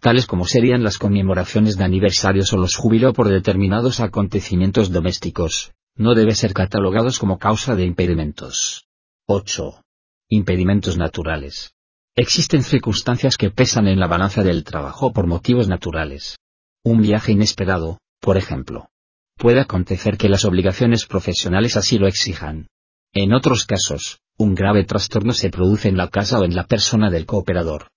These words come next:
impidiendo el comparecerse a la reunión. Tenemos todavía a considerar el impedimento por enfermedades epidémicas, tales como la gripe, y, en nuestras hermanas, es razonable aceptar como motivos justos de ausencia los cuidados derivados de la gravidez y embarazos periódicos,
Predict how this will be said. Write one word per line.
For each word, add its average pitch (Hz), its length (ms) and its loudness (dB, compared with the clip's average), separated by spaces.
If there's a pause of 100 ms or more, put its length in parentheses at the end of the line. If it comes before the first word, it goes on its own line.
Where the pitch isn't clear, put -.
(140)
impidiendo 107 560 2
el 98 120 0
comparecerse 101 720 0
a 98 60 0
la 87 100 -2
reunión. 82 540 -6 (500)
Tenemos 113 400 2
todavía 101 480 0
a 110 40 0
considerar 98 640 0
el 92 120 0
impedimento 95 600 2
por 95 180 2
enfermedades 87 640 -4
epidémicas, - 880 -4 (200)
tales 92 280 0
como 95 220 0
la 92 80 0
gripe, 95 480 -2 (180)
y, 95 260 -2 (220)
en 98 220 2
nuestras 104 400 0
hermanas, 90 600 -4 (200)
es 95 140 -4
razonable 95 500 0
aceptar 101 440 0
como 104 240 2
motivos 139 520 2
justos 101 420 -4
de 101 80 0
ausencia 95 460 0
los 85 160 -2
cuidados 123 520 2
derivados 92 520 0
de 92 100 0
la 90 100 0
gravidez 87 480 -2
y 98 60 -2
embarazos 95 520 0
periódicos, - 920 -8